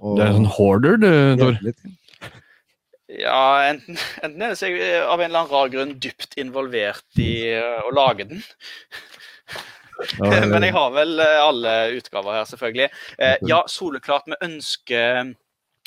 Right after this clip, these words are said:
Speaker 3: vi ønsker folk som kan lage artikler, det kan være om en tur, det kan være om et oppdrettsprosjekt, det kan være om en hold av en art, hva som helst. Og hvis noen ønsker å bli profilert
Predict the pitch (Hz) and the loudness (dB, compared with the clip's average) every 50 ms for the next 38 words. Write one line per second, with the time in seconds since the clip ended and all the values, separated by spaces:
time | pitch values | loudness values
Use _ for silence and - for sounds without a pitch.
0 | - - 143 160 160 147 - - 147 - - 143 135 - - 131 127 135 131 131 | -6 -2 -2 -2 -2 -2 -6 -12 -10 -6 -6 -6 -6 -6 -10 -12 -10 -10 -8 -6
1 | 135 135 127 123 120 - - 156 143 _ - 139 139 135 131 - 127 123 123 120 | -4 -4 -4 -4 -4 -6 -8 -12 -12 _ -4 -2 -2 -2 -2 -4 -6 -4 -4 -2
2 | 120 120 117 120 123 120 - - - 135 135 135 135 131 123 123 - 131 127 123 | -2 -2 -4 -8 -10 -12 -14 -14 -12 -10 -8 -6 -6 -6 -6 -6 -6 -8 -6 -4
3 | 120 123 117 117 113 113 - - - - - - - - 117 117 117 117 - - | -2 -2 -2 -2 -4 -6 -12 -20 -20 -20 -20 -14 -10 -8 -6 -4 -4 -6 -6 -8
4 | - 156 131 - _ _ - 131 120 131 - _ - 135 - - 147 143 - - | -8 -10 -10 -10 _ _ -6 -6 -6 -6 -10 _ -12 -10 -8 -6 -6 -8 -8 -12
5 | - - 110 - - 117 113 107 110 107 107 104 107 107 110 113 110 110 107 110 | -18 -16 -14 -12 -12 -10 -6 -4 -4 -4 -4 -4 -4 -6 -6 -6 -8 -12 -14 -16
6 | _ - - - - - - - 113 113 113 110 110 110 - - 135 143 143 139 | _ -20 -20 -20 -20 -16 -14 -12 -10 -10 -10 -12 -12 -12 -8 -6 -4 -4 -4 -2
7 | 135 131 135 139 135 - - 131 127 131 139 135 - - _ _ - - - - | -2 -2 -4 -4 -6 -6 -4 -2 -2 -2 -2 -4 -8 -14 _ _ -12 -10 -10 -8
8 | - - 117 117 131 123 127 - - 147 147 156 170 - - - - - - 156 | -8 -10 -6 -2 0 0 0 0 -4 -4 -2 -2 -2 -2 -4 -10 -12 -10 -8 -8
9 | 143 139 131 - - 185 196 208 277 - - 226 208 151 131 127 131 135 127 - | -8 -8 -6 -4 -4 -4 -4 -4 -6 -8 -8 -8 -8 -6 -6 -6 -6 -8 -8 -10
10 | - 117 107 107 107 104 - - - 113 - 123 117 104 92 90 - | -10 -10 -8 -6 -6 -6 -6 -10 -14 -14 -10 -6 -4 -4 -4 -6 -8